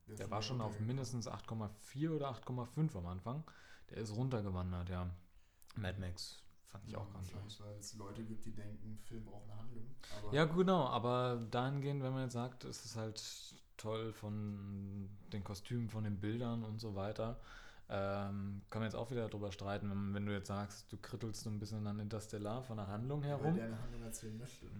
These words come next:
Speaker 2: Ja, okay.
Speaker 1: Also
Speaker 2: Ab-
Speaker 1: ich habe auch, dreihundert hat auch keine Handlung,
Speaker 2: Ja.
Speaker 1: aber ist von den Schauwerten,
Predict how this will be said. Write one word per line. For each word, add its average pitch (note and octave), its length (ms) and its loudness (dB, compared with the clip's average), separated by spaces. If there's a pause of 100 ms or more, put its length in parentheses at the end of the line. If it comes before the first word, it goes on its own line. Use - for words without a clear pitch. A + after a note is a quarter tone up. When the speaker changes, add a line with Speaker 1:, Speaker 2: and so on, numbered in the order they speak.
(120)
Speaker 2:
Ja, A2+ 360 2
okay. A2+ 380 2 (260)
Speaker 1:
Also A2+ 140 -2
Speaker 2:
Ab- A#2 60 2
Speaker 1:
ich A#2 180 -2
habe A#2+ 100 -4
auch, - 180 -8 (300)
dreihundert A#2+ 440 -2
hat A#2+ 120 -4
auch C#3 140 0
keine G#2+ 300 -2
Handlung, A2+ 340 -4 (480)
Speaker 2:
Ja. G2+ 300 0
Speaker 1:
aber A2 220 -4
ist - 200 -4
von A#2 140 -6
den A2 140 -4
Schauwerten, G#2+ 640 -6